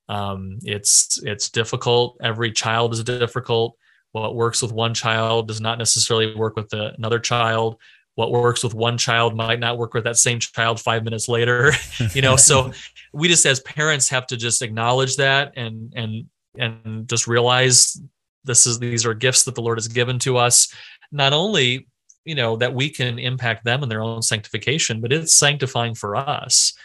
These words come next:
Speaker 2: Oh, yeah.
Speaker 1: And it's something I continually have to remind my wife as I get the texts about, you know, struggles that are happening in the home during the day, you know, 'cause she homeschools them. So she's with them all day.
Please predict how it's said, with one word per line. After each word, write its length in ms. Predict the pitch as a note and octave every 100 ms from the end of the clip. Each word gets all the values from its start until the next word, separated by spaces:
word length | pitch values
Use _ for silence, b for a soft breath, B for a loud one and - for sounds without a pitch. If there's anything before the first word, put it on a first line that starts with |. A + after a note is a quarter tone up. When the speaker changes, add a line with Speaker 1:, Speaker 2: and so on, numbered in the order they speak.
| B
Speaker 2:
Oh, 180 | G#2 A2+
yeah. 180 | E2+ E2
Speaker 1:
And 80 | A2
it's 100 | A#2+
something 320 | D3 B2+ A#2+
I 80 | A2+
continually 600 | A#2 A2 C3+ C3+ C3+ A#2+
have 160 | A2+ G#2+
to 100 | A2
remind 320 | A2 A2+ A2+
my 120 | G#2
wife 440 | G#2+ A2+ A#2+ A2+
as 100 | G#2
I 140 | G#2+ G#2
get 160 | A2
the 80 | -
texts 480 | G#2+ A2+ A2 - -
about, 300 | G#2+ G#2+ G#2+ -
you 80 | G#2
know, 240 | G2+ A2 -
struggles 500 | - - A2+ A2 G#2+
that 100 | A2 G#2+
are 60 |
happening 400 | A2 A2 A2 A2
in 60 | G#2+
the 80 | G#2+
home 240 | A#2 A2+
during 180 | G#2+ G2+
the 60 | G#2
day, 300 | G2+ G2+ - B B B B -
you 80 | G#2
know, 60 |
'cause 120 | G2+ -
she 120 | A#2
homeschools 840 | A2 A2 G#2+ - G#2 G#2 G#2 - A#2+
them. 480 | - A#2+ G#2 G2+ G2+
So 160 | G2+ G2+
she's 220 | - A2
with 140 | A2+ G#2
them 140 | G2+
all 180 | G2 G2
day. 380 | A2 A#2+ G2+